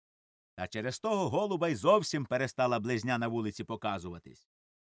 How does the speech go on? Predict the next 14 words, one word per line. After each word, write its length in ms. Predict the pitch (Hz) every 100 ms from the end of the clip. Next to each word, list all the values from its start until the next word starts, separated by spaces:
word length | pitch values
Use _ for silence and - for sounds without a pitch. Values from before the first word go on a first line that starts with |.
| _
Не 180 | 233 262
стало 460 | - - 240 208 110
близні. 560 | 110 107 113 98 82 - _ _ _ _ _ _ _ _ -
В 160 | 104
школі 460 | 113 - 226 240 175
вона 260 | 127 139 139
ще 200 | - 147
сиділа 420 | 175 175 220 160
в 100 | 117
класі, 640 | 120 117 101 - 104 92 - _ -
гаряче 480 | 95 139 127 208 117
про 160 | 123
щось 260 | 120 135 117
шепотілася, 880 | - 123 127 113 113 92 - 87